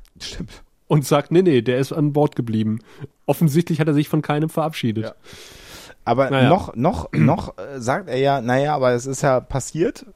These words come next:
Speaker 1: Und dann sagt,
Speaker 2: Ja.
Speaker 1: äh, äh, Ivanova, „Nein, das weißt du doch gar nicht.“ Er sagt, „Doch, ich weiß es, weil ich hab mir selber einen Brief geschrieben.“ <laughs> Und zwar neunhundert Jahre in der Vergangenheit, wo man denkt, „Hm.“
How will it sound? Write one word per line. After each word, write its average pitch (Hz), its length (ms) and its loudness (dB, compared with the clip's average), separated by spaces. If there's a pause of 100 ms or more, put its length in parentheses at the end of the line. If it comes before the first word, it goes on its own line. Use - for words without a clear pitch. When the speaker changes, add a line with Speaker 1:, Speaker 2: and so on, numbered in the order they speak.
Speaker 1:
Und 123 200 -2
dann 120 140 0
sagt, - 420 -2
Speaker 2:
Ja. 156 120 6
Speaker 1:
äh, 110 580 2
äh, 110 80 -4
Ivanova, 123 380 2
„Nein, 254 680 0
das - 180 -6
weißt 202 280 0
du 208 60 -6
doch 175 140 0
gar 170 100 0
nicht.“ 160 100 2
Er 135 40 -2
sagt, 131 200 0
„Doch, 233 240 2
ich 160 180 -6
weiß 196 240 0
es, 202 160 -10
weil 131 80 2
ich 147 120 -4
hab 165 80 -4
mir 156 100 -2
selber 180 260 2
einen 165 80 0
Brief 254 220 -8
geschrieben.“ 110 560 -6 (500)
<laughs> - 1700 -4
Und 147 140 2
zwar 147 200 4
neunhundert 175 420 2
Jahre 156 220 2
in 160 60 0
der 139 100 2
Vergangenheit, 151 580 0
wo 98 60 -4
man 120 140 0
denkt, 120 180 -2
„Hm.“ 151 800 -8